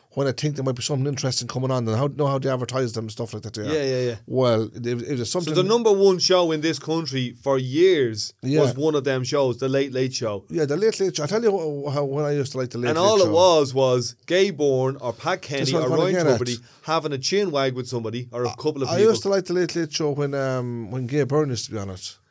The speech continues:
Speaker 2: He had a bit of
Speaker 1: 'Cause
Speaker 2: charisma.
Speaker 1: you have to give it up to him. He was a great entertainer.
Speaker 2: Yeah, he had a bit
Speaker 1: He
Speaker 2: of charisma.
Speaker 1: wasn't just a chatter. He was a great entertainer.
Speaker 2: Now, we were paying him mega bucks for the privilege.
Speaker 1: Yeah.
Speaker 2: He was living up in a big swanky house, where, you know, wherever in, up in Howth,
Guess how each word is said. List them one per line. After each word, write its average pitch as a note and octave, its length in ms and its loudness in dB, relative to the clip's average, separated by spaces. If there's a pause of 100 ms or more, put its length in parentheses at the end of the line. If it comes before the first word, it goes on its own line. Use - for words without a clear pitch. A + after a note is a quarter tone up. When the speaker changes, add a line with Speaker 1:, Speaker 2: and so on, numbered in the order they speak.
(180)
Speaker 2:
He D3 100 0
had D#3 160 2
a D#3 60 -2
bit D#3 120 2
of D3 60 0
Speaker 1:
'Cause D#3+ 380 2
Speaker 2:
charisma. C#3 100 -2
Speaker 1:
you D3 60 0
have E3 320 -2
to E3+ 80 -8
give F3 160 -2
it - 20 2
up F3 100 -2
to D3+ 60 -6
him. B2 80 -4
He C3+ 140 0
was D#3+ 240 0
a C#3 40 -2
great D#3+ 240 0
entertainer. C3+ 640 -4
Speaker 2:
Yeah, D3+ 180 0
he C3 80 0
had C#3+ 140 -2
a F3 60 -6
bit G#3 100 2
Speaker 1:
He - 60 4
Speaker 2:
of D#3 60 0
charisma. F3 40 -2
Speaker 1:
wasn't - 300 0
just F#3 220 0
a B2+ 40 -4
chatter. C#3 440 -2
He G#2+ 80 -2
was C3 160 -4
a D3 40 -6
great F3 200 0
entertainer. D3+ 560 -6 (100)
Speaker 2:
Now, D3 140 -2
we G3 120 0
were G#3 120 4
paying F3 280 2
him D#3 200 0
mega D3 240 0
bucks C#3 260 -2
for C3+ 80 -6
the A#2 80 -6
privilege. C3+ 540 -6 (260)
Speaker 1:
Yeah. D3+ 360 0 (340)
Speaker 2:
He G3 100 -6
was A3 120 -6
living G#3+ 220 0
up F#3 120 0
in E3+ 80 2
a D#3+ 40 2
big D#3+ 200 0
swanky E3+ 460 -2
house, D3 300 0
where, C#3+ 300 0
you D#3 140 -6
know, C#3 100 -2
wherever C#3 340 -2
in, B2+ 140 -2
up C#3+ 180 -6
in B2 100 -6
Howth, C3+ 360 -4